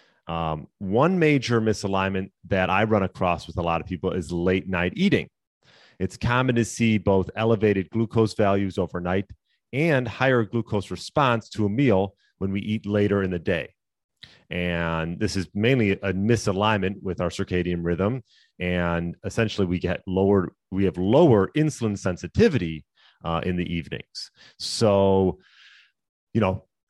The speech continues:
you heard, you'll, you'll start hearing this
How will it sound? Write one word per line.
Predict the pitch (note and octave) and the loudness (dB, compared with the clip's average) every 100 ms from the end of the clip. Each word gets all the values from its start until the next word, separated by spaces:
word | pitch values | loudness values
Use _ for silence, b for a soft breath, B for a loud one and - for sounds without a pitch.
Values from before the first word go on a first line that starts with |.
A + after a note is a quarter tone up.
| _ _ _ _ | _ _ _ _
you | A#2+ | -2
heard, | G#2 D3 B2+ | 2 2 4
you'll, | A#2+ A2+ | 2 2
you'll | C3 | 0
start | A2 D3+ C3+ | 0 2 2
hearing | G#2 C3+ B2+ B2+ | 2 4 4 4
this | A#2 - - | -2 -4 -10